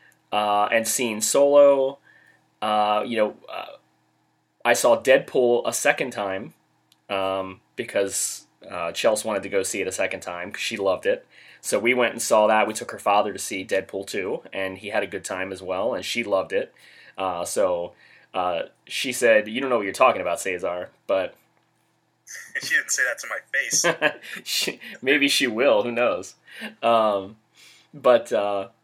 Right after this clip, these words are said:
Speaker 1: aside from that, I've rewatched the original Star Wars trilogy, uh, and I, I did that intentionally to kinda look at,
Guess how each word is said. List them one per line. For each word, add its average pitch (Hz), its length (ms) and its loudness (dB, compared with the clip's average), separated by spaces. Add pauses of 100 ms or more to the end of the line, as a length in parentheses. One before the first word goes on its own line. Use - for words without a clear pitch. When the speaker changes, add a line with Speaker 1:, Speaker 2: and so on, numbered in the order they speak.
(300)
Speaker 1:
aside 160 420 6
from 180 160 2
that, 143 360 4
I've 131 320 2
rewatched 131 600 0
the 131 140 -2
original 120 320 -2
Star 120 280 2
Wars 104 200 -4
trilogy, 98 560 -8 (300)
uh, 95 440 -4
and 120 100 2
I, 117 160 2 (120)
I 127 80 6
did 135 260 -2
that 131 180 6
intentionally 120 720 -4
to 113 120 -8
kinda 120 260 -2
look 120 320 -4
at, 113 260 0